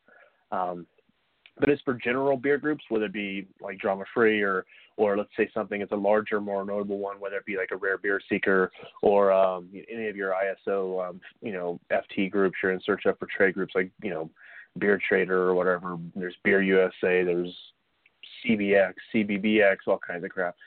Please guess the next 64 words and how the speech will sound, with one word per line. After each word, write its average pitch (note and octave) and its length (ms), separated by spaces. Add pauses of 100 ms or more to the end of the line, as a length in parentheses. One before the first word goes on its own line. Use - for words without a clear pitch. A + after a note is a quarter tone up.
(280)
Um, A#2+ 240
you D3+ 80
know, D3+ 60
I, C#3+ 280
I D#3 60
think E3 220
it C3+ 100
makes B2+ 280
sense D3 200
if A#2 120
you're B2 100
trying B2 200
to A2+ 180
police A2+ 360
who's, A2 280 (240)
who's A2+ 220
moving A2 240
your G#2 100
product G#2+ 360
without, G#2 380
you A2 100
know, F#2+ 200
effectively F#2+ 380
your G2 200
permission, G#2+ 500 (540)
um, F2+ 340 (480)
or G2+ 100
the F#2+ 60
brewer's F#2+ 360
permission. F2+ 380
So G#2+ 60
I, G#2+ 260
I - 40
think B2 180
it A2+ 80
makes A2 200
sense F#2 220
to G2+ 80
me. G#2+ 240
I, - 60
I, A2 260 (120)
I A2+ 120
can, G2+ 300
I G#2+ 100
can G2+ 160 (100)
see A2 80
it. D#2+ 160 (280)
I F3+ 100
also C#3 300
think C3 200
it B2 140
can, A#2+ 160
it A#2+ 180
can A#2 240
be A2+ 120
a F#2+ 80
bad F#2+ 180
idea, A2+ 320
but G2+ 100
rather G#2 280
than G2+ 100 (100)
take G2+ 140
that - 220
point, G#2 260